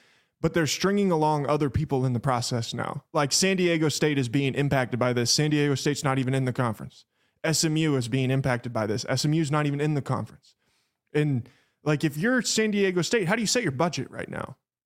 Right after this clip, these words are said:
You have no idea what you're gonna, what you're gonna have to spend money on, what kind of money you're gonna be bringing in. Like, you have no clue, because you're not in a, you're theoretically not a member of a conference.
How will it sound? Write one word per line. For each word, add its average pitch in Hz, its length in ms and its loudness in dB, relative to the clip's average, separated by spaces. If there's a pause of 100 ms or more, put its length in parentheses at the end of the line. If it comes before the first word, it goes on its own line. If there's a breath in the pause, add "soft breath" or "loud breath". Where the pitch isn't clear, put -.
(720)
You 170 100 2
have 202 100 2
no 214 160 6
idea 202 320 2
what 120 160 0
you're 131 140 0
gonna, 123 340 0
what 139 240 0
you're 123 80 0
gonna 123 140 0
have 120 100 -4
to 131 60 -8
spend 135 300 -2
money 147 200 2
on, 156 220 2
what 156 120 2
kind 160 200 0
of 143 60 0
money 151 180 2
you're 151 160 2
gonna 139 180 2
be 131 120 0
bringing 131 300 0
in. 202 220 2
Like, 143 220 0
you 190 100 2
have 156 140 2
no 180 160 2
clue, 170 360 0 (280 soft breath)
because 165 280 0
you're 202 100 2
not 208 200 2
in 214 100 2
a, 202 200 0
you're 180 300 -2 (240)
theoretically 220 500 2
not 214 220 2
a - 20 2
member 220 300 2
of 180 100 0
a 160 40 -2
conference. - 600 -2